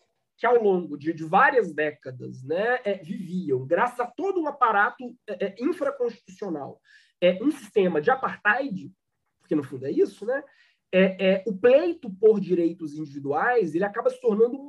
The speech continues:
muito central. E isso culmina, né, é, no caso Brown versus Board of Education, né, em mil novecentos e cinquenta e seis,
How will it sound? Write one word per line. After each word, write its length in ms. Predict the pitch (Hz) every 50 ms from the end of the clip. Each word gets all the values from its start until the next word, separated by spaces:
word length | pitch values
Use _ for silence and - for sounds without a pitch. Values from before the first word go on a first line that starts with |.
| 277 277
muito 440 | 269 269 285 320 339 349 - - 220
central. 720 | 185 185 - 233 214 196 185 - 156 139 - 139 - - _ _ _ _ _ _ - - - _ _ _ _ _ -
E 260 | 208 214 226 233 233
isso 260 | 226 220 285 285 - - -
culmina, 760 | 311 349 349 381 330 254 240 254 349 370 330 208 151 135 135
né, 440 | 131 135 147 170 202 226 254 269 254 -
é, 240 | - 180 180 175 170
no 240 | 170 180 185 - -
caso 340 | - 180 165 165 151 156 160
Brown 280 | 147 151 147 147 151 143
versus 260 | 151 147 - - 151
Board 240 | 139 143 147 147 151
of 120 | 147 -
Education, 680 | 175 185 185 185 196 190 202 240 240 - - 269 277 277
né, 280 | 240 180 202 262 262
em 40 | 220
mil 200 | 180 175 185 185
novecentos 400 | 180 175 175 - - 165 160 -
e 20 | 185
cinquenta 260 | 185 185 180 185 233
e 60 | -
seis, 640 | - - - 480 539 - - 185 143 139 - -